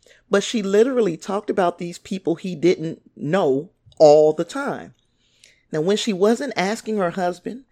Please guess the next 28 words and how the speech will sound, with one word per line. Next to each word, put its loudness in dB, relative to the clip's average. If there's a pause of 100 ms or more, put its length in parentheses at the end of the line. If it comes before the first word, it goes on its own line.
(180)
she'd -12
ask -4
family -6
friends. -12 (760)
It 4
was -4
practically -6 (120)
all 0
she -12
talked -8
about. -10 (640)
And -6
when 0
she -8
wasn't -2
pestering -6
Paul -2
for -2
advice, -4 (300)
she -10
was 0
asking -4
to -2
borrow 2
his -2
night -6
vision -2
goggles -2